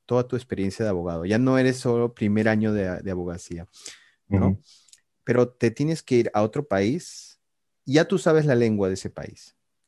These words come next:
Speaker 1: ¿Qué es lo que primero tú harías como ese nuevo ciudadano que se va a incorporar a ese lugar y va a estar durante una larga estancia?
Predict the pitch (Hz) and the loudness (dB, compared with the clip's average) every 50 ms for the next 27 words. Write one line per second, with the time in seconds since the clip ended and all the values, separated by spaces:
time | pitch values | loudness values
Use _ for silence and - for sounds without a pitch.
0 | _ _ _ _ _ _ - 185 202 226 214 - 170 135 - - 127 120 127 135 | _ _ _ _ _ _ 2 4 4 4 4 2 0 -2 0 0 0 2 2 2
1 | 139 156 151 151 - 147 139 131 127 127 123 127 139 196 190 - - - _ - | 2 0 -2 -2 -2 -2 0 0 2 2 2 2 0 0 -4 -10 -16 -20 _ -4
2 | - 110 110 110 113 127 123 147 139 131 131 131 131 131 131 139 135 - - 120 | 0 0 2 2 0 -2 -2 -4 -4 -2 0 0 0 0 0 -2 -2 -4 -4 -4
3 | 110 104 107 113 113 117 127 147 185 - - _ _ _ _ _ _ _ 117 110 | -4 -2 -2 -2 -4 -4 -6 -6 -8 -12 -14 _ _ _ _ _ _ _ -8 -8
4 | - - 113 104 104 110 123 135 - - 117 107 104 98 - 110 101 95 - _ | -4 -2 -2 -2 0 0 -2 -2 -2 -4 -4 -6 -6 -6 -6 -6 -6 -6 -8 _
5 | 104 98 110 120 117 110 104 - - 104 95 95 101 123 127 - - 113 120 120 | -6 -4 -4 -4 -4 -4 -6 -8 -10 -10 -10 -6 -4 -4 -4 -4 -4 -4 -4 -4
6 | 127 - 131 127 127 127 - - 107 101 98 95 - - 120 120 113 104 104 113 | -4 -6 -6 -6 -6 -10 -10 -10 -8 -8 -8 -8 -8 -8 -8 -6 -6 -4 -4 -4
7 | 113 113 107 104 95 - - 85 82 85 - - _ 98 - | -6 -6 -8 -10 -12 -12 -14 -16 -16 -16 -18 -20 _ -20 -20